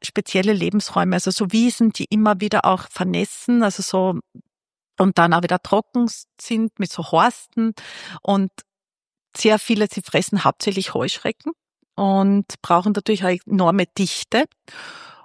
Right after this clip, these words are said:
Und ja, und de-, dementsprechend, man kann sich vorstellen, wenn man die Bahndorfer Platte heutzutage anschaut oder darüber schaut,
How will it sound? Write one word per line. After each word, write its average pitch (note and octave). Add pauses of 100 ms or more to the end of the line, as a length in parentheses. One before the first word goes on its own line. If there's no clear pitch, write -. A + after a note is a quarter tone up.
(120)
Und G#3+ (640)
ja, F#3+ (280)
und G3+ (140)
de-, - (120)
dementsprechend, G#3+
man G3+
kann F#3+
sich G3
vorstellen, A3
wenn G#3+
man G3+
die G#3
Bahndorfer F3+
Platte -
heutzutage G3
anschaut F#3
oder G3
darüber F#3+
schaut, G3+